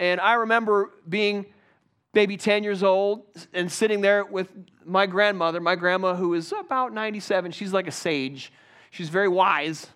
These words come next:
And she sat there and she said, "You know,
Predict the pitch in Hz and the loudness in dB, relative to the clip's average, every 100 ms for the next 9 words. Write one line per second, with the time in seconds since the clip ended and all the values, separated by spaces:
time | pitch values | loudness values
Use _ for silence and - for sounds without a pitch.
0 | _ - - - 208 220 220 214 226 220 | _ -20 -20 0 2 2 -2 -14 -14 -14
1 | 196 285 269 339 370 349 285 277 240 269 | -6 -2 2 2 2 4 4 2 -2 -4
2 | - 277 240 294 294 262 | 0 0 0 2 2 2